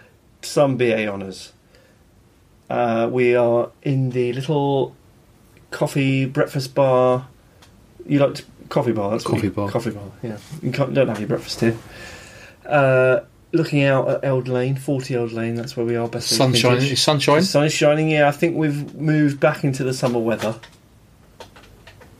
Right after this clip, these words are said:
Speaker 1: Yeah.
Speaker 2: Yeah.
Speaker 1: Is it recording?
Speaker 2: Yeah, yeah.
Speaker 1: <laughs> Okay, I'll carry on then. Uh,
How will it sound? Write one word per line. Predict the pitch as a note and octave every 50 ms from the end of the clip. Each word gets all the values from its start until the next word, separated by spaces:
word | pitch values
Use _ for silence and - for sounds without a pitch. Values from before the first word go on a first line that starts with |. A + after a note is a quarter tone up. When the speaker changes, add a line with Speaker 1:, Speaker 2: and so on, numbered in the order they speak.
| - - - - - -
Speaker 1:
Yeah. | - B2 D3 E3 - - - - - - - - - - -
Speaker 2:
Yeah. | - E3+ F#3 - -
Speaker 1:
Is | C3
it | C3+
recording? | C#3 C#3 - D3+ D3+ E3 E3+ E3+
Speaker 2:
Yeah, | D3 D#3 F3 E3+ F3+ -
yeah. | - - - - -
Speaker 1:
<laughs> | - - - - G#3
Okay, | F3+ C#3+ D#3 C#3+ D#3
I'll | D#3 D3+
carry | D3 E3 C#3+ C3+ D3
on | E3 C#3 A2
then. | - - - E3 - - - - - - - _ -
Uh, | - E3+ E3 D#3+ D#3+ D#3 D#3 D3+